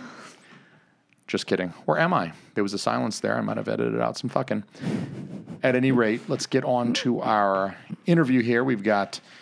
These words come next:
Mister Larry Woodstone, Mister Glenn Clutterbuck of Wood Enthusiasts. I, I wish that I could say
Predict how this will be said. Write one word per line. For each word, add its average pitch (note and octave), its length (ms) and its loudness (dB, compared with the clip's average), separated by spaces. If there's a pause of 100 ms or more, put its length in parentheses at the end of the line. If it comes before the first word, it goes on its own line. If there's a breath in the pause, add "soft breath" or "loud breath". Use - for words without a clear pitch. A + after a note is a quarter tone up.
(140 loud breath)
Mister A2 260 0
Larry A2 280 4
Woodstone, G2+ 680 2 (120)
Mister G2+ 280 0
Glenn G2 340 2
Clutterbuck F#2 640 0 (520 soft breath)
of E2+ 200 -2
Wood E2+ 140 2
Enthusiasts. E2 840 -2 (920)
I, G#2+ 220 2
I A2+ 40 6
wish D#3 280 4
that B2 100 6
I A2 100 4
could G2+ 200 0
say G#2 580 4